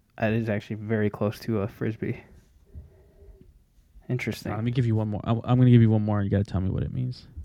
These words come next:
Speaker 1: G-, hit me.
Speaker 2: Hey, that was really mean what you did to that guy back there, you slag off.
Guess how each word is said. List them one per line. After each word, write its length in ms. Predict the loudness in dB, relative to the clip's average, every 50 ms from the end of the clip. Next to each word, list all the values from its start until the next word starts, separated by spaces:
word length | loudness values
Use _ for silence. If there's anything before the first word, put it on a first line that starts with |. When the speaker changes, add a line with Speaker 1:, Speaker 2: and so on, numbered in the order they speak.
| -18 -20 -20 -20 -20 -14 -8
Speaker 1:
G-, 120 | -8 -8 -8 -10 -16 -18 _ -20 -20 -20 -20 -20 -20 _ _ 10
hit 200 | 12 12 12 12
me. 260 | 8 2 2 -2 -10 -20 _ _ _ _ _ _ _ _ _ _ _ _ _ _ _ _ _ _ _ _ -20 -20 _ _ _ _ _ _ _ _ _ _ _ _ _ _ _ _ _ _ _ _ _ _ _ _ _ _ _ _ _ _ _ _ _ _ _ _ _ _
Speaker 2:
Hey, 280 | 0 2 2 2 2 2
that 160 | 4 8 10
was 180 | 10 10 12 12
really 180 | 12 12 12
mean 200 | 10 10 6 6
what 100 | 6 4
you 80 | 4 2
did 300 | 2 4 4 4 2 0
to 280 | 0 0 2 2 2 0 -4 -8 -20 -20 -20 _ _ _ _ _ _ _ _ _ _ _
that 200 | -2 0 0 2
guy 220 | 4 4 4 6 6
back 220 | 4 2 0 0 0
there, 360 | 0 0 0 0 0 -2 -2
you 160 | -2 0 0
slag 420 | 0 -2 -4 -4 -2 0 0 0 0
off. 320 | 2 2 4 2 2 0